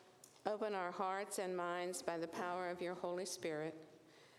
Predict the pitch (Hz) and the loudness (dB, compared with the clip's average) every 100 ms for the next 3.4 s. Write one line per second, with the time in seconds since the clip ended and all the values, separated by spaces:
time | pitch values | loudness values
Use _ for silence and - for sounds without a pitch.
0 | - 175 180 185 185 185 - - - 214 | -4 0 2 2 0 0 -2 -6 -2 -2
1 | 214 214 202 196 196 202 208 220 214 214 | 0 0 2 2 2 2 2 2 2 2
2 | 214 208 226 226 226 226 208 208 - 196 | 2 2 2 0 -2 0 0 0 0 0
3 | 185 170 180 | 2 0 -2